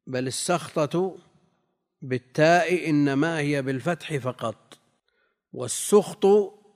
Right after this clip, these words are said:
بلا تاء يجوز فيه الضم والفتح". ولذلك في الحاشية في نسخة وكتب عليها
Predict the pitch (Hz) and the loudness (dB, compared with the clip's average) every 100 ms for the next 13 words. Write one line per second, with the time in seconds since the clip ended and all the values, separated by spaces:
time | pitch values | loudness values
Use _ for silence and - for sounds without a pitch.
0 | _ 156 135 135 123 - 147 165 165 190 | _ -4 -2 -2 -4 -2 0 2 2 -2
1 | 165 147 131 165 180 147 135 156 170 147 | -2 -2 2 4 4 4 -2 -2 -2 -2
2 | 135 117 139 160 170 185 214 _ - 135 | -4 -4 -2 -2 -2 -4 -6 _ -10 -10
3 | 107 101 - - _ _ _ _ _ _ | -10 -14 -18 -20 _ _ _ _ _ _
4 | _ _ _ _ _ _ - 117 120 139 | _ _ _ _ _ _ -10 -6 -2 -2
5 | 139 131 135 - _ _ _ _ _ _ | -2 -4 -6 -12 _ _ _ _ _ _
6 | - 110 - 151 143 - 131 117 110 _ | -12 -10 -2 0 0 -2 -6 -6 -12 _
7 | _ _ _ _ _ _ - 117 127 139 | _ _ _ _ _ _ -8 -6 -4 -2
8 | 147 - 135 127 123 123 110 - 143 135 | -2 -2 -6 -6 -8 -8 -10 -6 -4 -4
9 | 123 127 127 113 113 113 | -6 -6 -6 -8 -10 -14